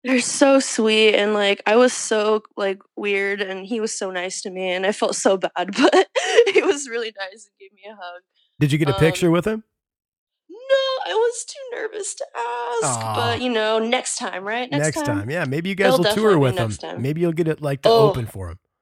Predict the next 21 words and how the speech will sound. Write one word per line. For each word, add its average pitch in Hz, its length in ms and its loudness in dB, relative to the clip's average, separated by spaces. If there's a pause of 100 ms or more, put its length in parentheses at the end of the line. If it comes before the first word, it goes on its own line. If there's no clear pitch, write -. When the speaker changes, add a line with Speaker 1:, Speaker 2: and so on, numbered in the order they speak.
(600)
Speaker 1:
I 240 100 -6
had 311 300 -4
a 311 80 -4
dream, 214 760 -4 (180)
actually, 190 720 -6 (480)
and 226 180 4
it 208 140 2
was, 233 320 2
like, 202 320 -4 (200)
I 214 100 0
dreamed 240 380 -2
this 285 220 -4
the 226 120 -2
day 196 220 0
after 214 380 0
they 214 140 0
announced 190 460 -4
their 196 220 -2
L 185 180 -2
A 190 80 -2
comeback 190 680 -6